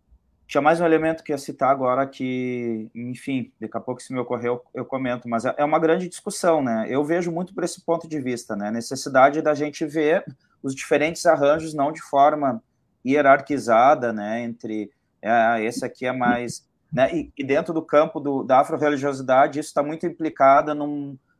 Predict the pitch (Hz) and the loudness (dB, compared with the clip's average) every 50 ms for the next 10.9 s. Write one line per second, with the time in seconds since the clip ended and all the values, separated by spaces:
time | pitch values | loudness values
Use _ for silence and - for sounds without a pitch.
0 | _ _ - 139 143 139 151 156 - 147 143 143 143 139 110 139 147 143 139 156 | _ _ -6 -6 -4 -2 -2 -4 -4 -6 -8 -8 -8 -8 -6 -4 -4 -2 0 2
1 | 143 147 143 143 143 151 - 165 147 151 156 135 - 156 - - - 143 156 160 | 4 4 4 2 0 -4 -4 -6 -8 -8 -8 -10 -10 -12 -10 -6 -2 0 0 0
2 | 156 - 156 139 131 - - - 139 143 160 156 139 131 131 123 127 139 151 147 | -2 -2 -2 -2 -2 -2 0 4 4 4 6 4 4 2 4 6 6 6 6 4
3 | 135 131 123 117 117 113 127 135 139 139 135 - _ _ _ _ _ - 113 110 | 2 -2 -4 -2 0 2 2 4 2 2 0 -4 _ _ _ _ _ -8 -6 -4
4 | 110 131 131 127 117 123 120 123 127 117 - 131 120 123 123 123 120 135 135 139 | -4 -4 -4 -4 -4 -4 -4 -4 -6 -6 -6 -8 -8 -6 -2 0 0 2 2 0
5 | 135 - 131 131 127 127 - - - 123 117 123 135 139 139 143 - _ _ _ | -2 -2 -2 -4 -4 -6 -8 -10 -6 -4 -2 -2 -2 -4 -8 -10 -16 _ _ _
6 | _ _ _ _ _ _ _ _ - 143 143 143 139 135 131 131 131 - 104 101 | _ _ _ _ _ _ _ _ -2 -2 0 0 2 2 0 0 -2 -4 -8 -8
7 | 95 92 90 90 - - _ _ _ _ _ _ _ _ _ _ _ _ _ _ | -8 -10 -12 -12 -14 -16 _ _ _ _ _ _ _ _ _ _ _ _ _ _
8 | - 95 101 107 107 107 110 110 110 110 110 107 107 107 107 104 _ _ _ _ | -10 -8 -4 -2 -2 -2 -2 -2 -2 -2 -2 -2 -4 -6 -8 -10 _ _ _ _
9 | _ _ - 110 120 135 - - 160 143 - 160 165 180 185 156 131 160 165 160 | _ _ -2 0 0 0 0 -2 -6 -2 0 0 0 0 0 -2 0 0 0 0
10 | 147 147 - - - 131 135 147 160 170 175 175 180 175 175 170 165 - | -2 -8 -8 -4 0 4 6 8 10 10 10 10 8 6 6 4 2 0